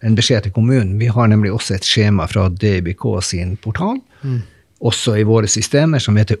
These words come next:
Speaker 1: opphør av ansvarsrett.
Speaker 2: Mm.
Speaker 1: Vær litt obs på det.
Speaker 2: Mm.
Speaker 1: Så, så ansvarsrett er mer enn, eh,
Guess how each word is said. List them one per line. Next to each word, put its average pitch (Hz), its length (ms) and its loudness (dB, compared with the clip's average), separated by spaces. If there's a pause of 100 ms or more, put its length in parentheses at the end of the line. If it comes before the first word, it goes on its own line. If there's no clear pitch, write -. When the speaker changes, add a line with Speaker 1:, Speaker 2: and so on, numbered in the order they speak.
Speaker 1:
opphør - 720 -4
av 90 320 -6
ansvarsrett. - 640 -12 (140)
Speaker 2:
Mm. 123 200 -4 (540)
Speaker 1:
Vær 104 160 0
litt 87 140 -6
obs - 240 -12
på - 180 -18
det. - 100 -18 (300)
Speaker 2:
Mm. 123 140 -6 (420)
Speaker 1:
Så, 147 320 2
så 170 400 4 (240)
ansvarsrett 202 800 0
er 131 460 0
mer 131 480 2
enn, 104 400 -2
eh, 101 440 -4